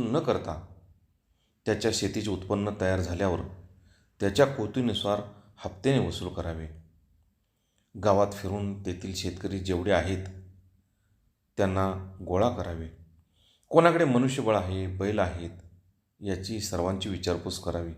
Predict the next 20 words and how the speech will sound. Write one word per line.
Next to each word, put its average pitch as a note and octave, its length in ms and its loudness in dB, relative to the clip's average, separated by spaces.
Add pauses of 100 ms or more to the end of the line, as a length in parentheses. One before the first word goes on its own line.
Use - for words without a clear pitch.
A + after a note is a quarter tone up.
(1000)
नवीन C3+ 340 6
शेतकऱ्यास A2+ 600 2
नवीन G#2 240 -2
सवलती F#2+ 460 -4
देऊन G2 280 -2 (920)
पडीक C3 220 4
जमीन F#2 560 -4 (480)
लागवडीखाली G2+ 640 2
आणावी. E2 400 -2 (560)
त्यासाठी F#2+ 380 -4
सरकारने F#2+ 840 -2 (260)
रक्कम G2+ 460 0
मंजूर F#2 500 -2
करावी. E2 320 -6 (1120)
ज्या A2 240 6
शेतकऱ्यांच्यावरती F#2+ 1160 -4 (500)
मागील G2+ 380 4
येणे G2 220 2
बाकी F2 320 0
आहे E2 560 -4